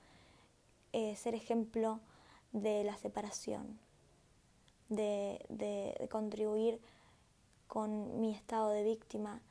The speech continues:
de lo que no se puede lograr, sino dándome cuenta de que yo sí puedo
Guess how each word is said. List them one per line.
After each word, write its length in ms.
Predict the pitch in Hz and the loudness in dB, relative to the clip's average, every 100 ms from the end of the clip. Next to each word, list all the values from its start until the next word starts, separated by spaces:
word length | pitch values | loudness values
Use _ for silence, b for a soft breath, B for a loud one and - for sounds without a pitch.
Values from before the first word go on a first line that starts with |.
| B B B | B B B
de 180 | 214 214 | -2 0
lo 160 | 208 208 | 2 0
que 120 | 214 | 0
no 400 | 214 220 220 214 - - - - | 0 2 0 -2 -10 -20 -20 -8
se 200 | - 214 | -4 -4
puede 360 | - 220 208 | 0 0 0
lograr, 360 | 208 202 208 - | -2 -4 -6 -8
sino 460 | - 233 220 233 262 - B B B B - | -12 -6 -2 -2 -6 -14 B B B B -4
dándome 360 | 226 233 226 | 0 2 0
cuenta 300 | - 294 262 | 0 0 0
de 120 | 226 220 | -2 -2
que 100 | 214 | -6
yo 160 | 220 | -6
sí 180 | - 269 | -6 -6
puedo 420 | - 214 202 214 | -2 -2 -2 -6